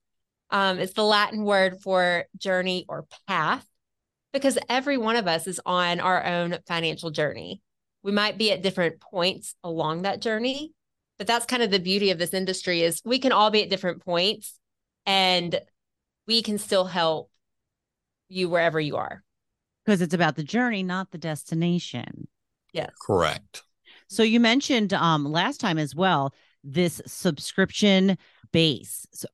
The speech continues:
Speaker 2: how does that work?
Speaker 3: You wanna talk a little bit about that?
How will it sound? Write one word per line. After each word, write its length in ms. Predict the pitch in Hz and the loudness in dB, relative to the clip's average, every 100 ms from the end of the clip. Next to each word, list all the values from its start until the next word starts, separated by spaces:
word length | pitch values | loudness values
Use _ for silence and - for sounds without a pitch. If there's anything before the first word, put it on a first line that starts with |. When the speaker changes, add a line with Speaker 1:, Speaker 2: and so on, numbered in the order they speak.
| - | -14
Speaker 2:
how 260 | - 262 | -2 0
does 140 | 302 349 | 0 0
that 240 | 247 139 | 0 0
work? 360 | 170 165 80 - _ _ _ _ _ _ _ _ _ _ _ _ _ _ _ | 0 -2 -2 -10 _ _ _ _ _ _ _ _ _ _ _ _ _ _ _
Speaker 3:
You 100 | 98 | -4
wanna 220 | 92 101 | -2 -2
talk 260 | 101 113 113 | 0 0 -2
a 60 | - - | -6 -8
little 180 | 139 131 | -6 -2
bit 100 | 131 | -2
about 240 | 127 127 | -2 -2
that? 220 | - 180 | -4 -6